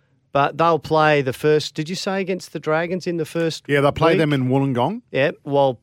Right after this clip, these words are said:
Speaker 1: the Panthers are playing someone else. And then they play the Panthers the next week at
Speaker 2: Yep.
Speaker 1: Penrith in the World Club, uh, final or the World Club Challenge game. So,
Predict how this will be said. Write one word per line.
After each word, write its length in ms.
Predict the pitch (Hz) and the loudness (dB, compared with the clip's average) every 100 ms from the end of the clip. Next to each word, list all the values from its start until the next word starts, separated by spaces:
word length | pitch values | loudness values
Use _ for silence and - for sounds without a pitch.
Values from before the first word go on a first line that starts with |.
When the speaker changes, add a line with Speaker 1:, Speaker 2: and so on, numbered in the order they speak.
| _ | _
Speaker 1:
the 80 | 139 | -2
Panthers 360 | 151 156 127 | 2 2 0
are 20 | 120 | -4
playing 280 | 139 135 | 0 0
someone 260 | 123 139 135 | 0 -2 0
else. 160 | 151 151 | 0 2
And 140 | 175 | 2
then 100 | 185 | 2
they 100 | 190 | 2
play 240 | 170 233 | 0 0
the 120 | 226 208 | 0 0
Panthers 400 | 185 196 180 135 | 0 0 -2 -2
the 100 | 151 | 0
next 260 | 202 - | -2 -2
week 300 | 160 151 143 - - | 0 0 0 -6 -6
at 100 | 120 | -6
Speaker 2:
Yep. 100 | 104 | -2
Speaker 1:
Penrith 440 | 165 160 160 - _ _ _ - | 0 2 0 -2 _ _ _ -2
in 160 | 165 151 | 0 0
the 80 | |
World 400 | 135 143 139 127 | 2 2 2 -2
Club, 420 | - 143 131 123 - _ _ _ - | -6 -2 0 -2 -10 _ _ _ -8
uh, 760 | 131 123 117 117 - - - - | -6 -4 -4 -6 -8 -12 -14 -18
final 420 | - 143 127 113 - _ - | -6 -2 0 -2 -12 _ -12
or 400 | 120 110 110 117 _ _ _ - | -8 -6 -8 -14 _ _ _ -14
the 100 | 139 | -4
World 280 | 127 127 | -2 -2
Club 260 | - 120 107 | 0 -4 -4
Challenge 560 | - 113 110 107 - _ _ _ _ - | -6 -6 -8 -12 -18 _ _ _ _ -2
game. 400 | 131 120 110 101 _ | 0 0 -6 -12 _
So, 400 | - 123 113 | -10 -8 -8